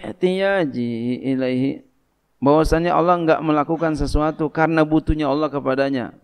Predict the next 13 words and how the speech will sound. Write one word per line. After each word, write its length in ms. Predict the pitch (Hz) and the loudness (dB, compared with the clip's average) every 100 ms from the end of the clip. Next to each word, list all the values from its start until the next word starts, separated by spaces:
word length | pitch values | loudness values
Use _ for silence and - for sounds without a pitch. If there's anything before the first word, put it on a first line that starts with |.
| _ | _
Beda 320 | 135 170 202 | 4 4 4
sama 80 | 202 | 0
kita, 400 | 196 233 214 - | 0 2 2 4
kalau 160 | 175 180 | 6 6
kita 240 | 190 226 | 4 2
buat 240 | 196 202 | 4 4
sesuatu 400 | 180 175 185 180 | 2 2 4 6
karena 320 | 220 196 208 214 | 6 6 4 2
kita 160 | 214 | 4
butuh. 640 | 220 262 254 - - - - _ _ _ _ _ - | 6 4 4 4 4 -2 -20 _ _ _ _ _ 0
Allah 240 | 185 233 | 4 4
buat 240 | 214 220 208 | 4 2 4
langit, 320 | 214 233 | 0 2